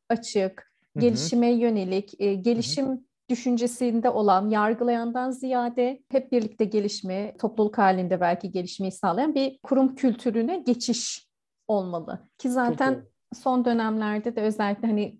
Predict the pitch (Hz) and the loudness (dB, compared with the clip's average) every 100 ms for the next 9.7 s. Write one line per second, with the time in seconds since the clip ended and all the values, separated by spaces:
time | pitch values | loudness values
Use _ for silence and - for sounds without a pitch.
0 | - - 220 202 220 190 190 190 202 196 | -14 0 2 2 -2 -2 -4 -2 -4 -2
1 | 202 - 247 247 254 240 - 269 254 254 | -4 -2 -4 -2 -2 -4 -4 2 2 2
2 | - 233 233 - - 214 214 214 - 214 | 2 2 2 -8 0 0 0 -6 -4 -10
3 | 214 214 220 208 208 208 208 208 202 208 | 0 0 0 -2 0 -2 0 -2 -2 -4
4 | 208 220 196 - 202 196 202 202 190 180 | -2 -2 -4 0 0 2 0 -2 -4 -2
5 | 185 185 185 180 175 170 185 226 240 240 | -4 -2 -4 -4 -2 -4 -2 0 0 0
6 | 262 262 269 254 254 262 _ 156 135 151 | -2 -4 -2 2 2 -2 _ -12 -12 -14
7 | _ 285 320 311 320 294 294 294 294 269 | _ -6 -2 2 2 2 0 4 4 4
8 | 269 302 247 302 320 311 320 370 - - | 2 0 2 2 2 0 0 -6 -8 -6
9 | 254 294 294 302 302 247 | -2 0 0 0 0 2